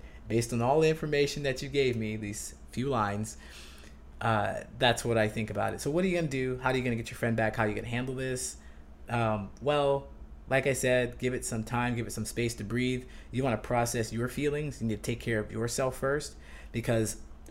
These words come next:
when you talk to them, you wanna be careful. If you want to restore your friendship, you wanna restore that connection,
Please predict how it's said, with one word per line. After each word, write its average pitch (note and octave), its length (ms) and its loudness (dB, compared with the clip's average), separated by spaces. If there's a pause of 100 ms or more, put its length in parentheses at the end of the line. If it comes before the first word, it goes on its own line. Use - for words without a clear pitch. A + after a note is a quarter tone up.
when C3 260 2
you D3+ 100 2
talk D#3 260 6
to E3 80 0
them, G#2+ 380 -2 (1200)
you A2+ 100 -6
wanna C3+ 180 6
be C#3 120 0
careful. C3 640 2
If A2+ 140 -8
you A#2+ 60 -2
want C3+ 220 4
to C3 160 -2
restore D3 500 2
your B2 160 2
friendship, B2+ 520 0
you A2 80 -2
wanna C#3+ 160 0
restore C3 300 0
that G#2+ 180 0
connection, A#2+ 540 0